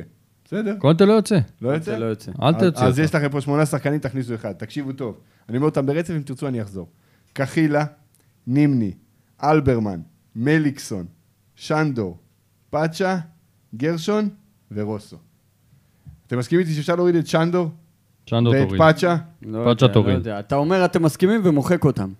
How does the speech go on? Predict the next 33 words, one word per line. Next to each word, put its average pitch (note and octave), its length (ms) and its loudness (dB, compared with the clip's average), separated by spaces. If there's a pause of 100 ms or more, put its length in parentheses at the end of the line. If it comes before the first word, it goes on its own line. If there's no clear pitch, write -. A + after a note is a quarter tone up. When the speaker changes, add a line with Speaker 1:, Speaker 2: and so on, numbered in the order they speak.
Speaker 2:
אני A#2+ 160 6
אומר C#3+ 180 8
שנדור D#3 340 4
ופאצ'ה B2 320 4
תוריד. G#2 240 0
Speaker 3:
אני F#3 100 4
לא B3 140 2
מסכים A#3 420 -4
על D3 80 2
שנדור, C3 440 0
וקחילה D#3+ 600 0
זה G#3+ 60 4
Speaker 1:
שנדור - 160 4
יותר - 40 4
Speaker 3:
קשה. - 220 2
Speaker 2:
אז - 40 6
Speaker 1:
מכל D#3 100 6
Speaker 2:
רגע, - 240 6
Speaker 1:
אלה? B3 140 0 (220)
שנדור D3+ 140 2
Speaker 2:
רגע. D3 140 4
Speaker 1:
יותר A#2+ 180 0
מאלברמן? G#3+ 460 -4
Speaker 2:
בוא D#3+ 140 4
נעבור G3+ 200 4
Speaker 1:
אוי. F#3+ 80 6
Speaker 2:
אחד-אחד F#3 480 2
ונראה D3 260 4
את D#3 40 4
מי D3+ 140 4
אפשר C3 180 0
להוריד. G2 340 -2
Speaker 1:
אוקיי. B2 320 -6